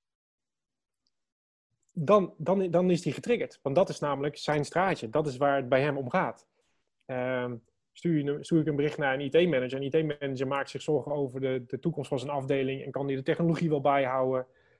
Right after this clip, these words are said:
Ehm, eh, en dat is waar ik dan op aanhaak. Dus je zoekt een haak, eh, bij de desbetreffende persoon. En iedereen heeft zijn eigen zorgen. Eh, en wij hebben een oplossing voor een aantal van die zorgen. En daar is waar ik op zoek.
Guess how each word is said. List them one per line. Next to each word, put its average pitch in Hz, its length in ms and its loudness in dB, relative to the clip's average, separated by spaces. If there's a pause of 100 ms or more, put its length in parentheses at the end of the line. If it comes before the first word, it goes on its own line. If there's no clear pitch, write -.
(200)
Ehm, 123 420 -4 (760)
eh, - 340 -18
en 139 80 -8
dat 156 160 4
is 139 60 -6
waar 135 160 4
ik 190 120 2
dan 135 280 6 (120)
op 156 280 -2
aanhaak. 143 540 -2
Dus 127 120 -6
je 139 60 -4
zoekt 160 220 0
een 131 80 -2
haak, 151 520 -2 (520)
eh, 131 300 -6 (280)
bij 143 180 2
de 139 120 4
desbetreffende 143 580 0
persoon. 113 420 -4
En 127 220 -8
iedereen 160 340 0
heeft 147 200 4
zijn 139 120 -2
eigen 131 180 -4
zorgen. 208 460 2 (480)
Eh, 131 260 -4
en 135 60 -6
wij 151 80 4
hebben 143 180 2
een 160 60 6
oplossing 165 400 0
voor 135 140 0
een 139 80 2
aantal 180 160 2
van 170 120 0
die 160 100 0
zorgen. 165 440 2
En 135 100 -6
daar 151 180 2
is 127 80 -2
waar 139 120 2
ik 127 80 -2
op - 100 -10
zoek. - 320 2